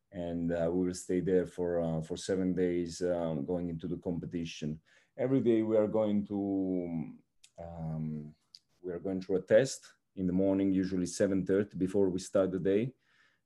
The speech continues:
Um, and yeah, we get, if we get any positive results, is everything connected by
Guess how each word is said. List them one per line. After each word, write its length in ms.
Um, 600
and 180
yeah, 140
we 160
get, 140
if 260
we 80
get 260
any 320
positive 480
results, 560
is 100
everything 380
connected 800
by 440